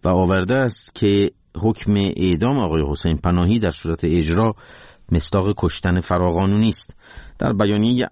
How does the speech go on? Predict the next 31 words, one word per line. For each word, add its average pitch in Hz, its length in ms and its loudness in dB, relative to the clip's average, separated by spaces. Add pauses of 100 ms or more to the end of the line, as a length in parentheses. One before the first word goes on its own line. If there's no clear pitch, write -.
عفو 123 320 -2 (180)
بین 107 220 2
الملل 101 420 0
آمده 95 400 0
است 101 440 -4
که 90 200 2
رامین 82 300 2
حسین 80 380 0
پناهی 87 520 2
در 95 180 0
دادگاهی 92 640 0
ناعادلانه 85 920 2
محاکمه 110 500 0
شده 82 320 0
و 78 80 -2
در 80 120 0
دوران 92 440 0
بازجویی 87 440 0
تحت 90 340 -2
شکنجه 85 580 0
بوده 98 320 0 (640)
و 78 140 2
در 82 120 0
فرایند 85 640 0
دادرسی 87 560 0
او 120 120 2
تخلفات 92 680 -2
جدی 98 580 0
صورت 87 340 0
گرفته 80 280 -2
است. - 380 -6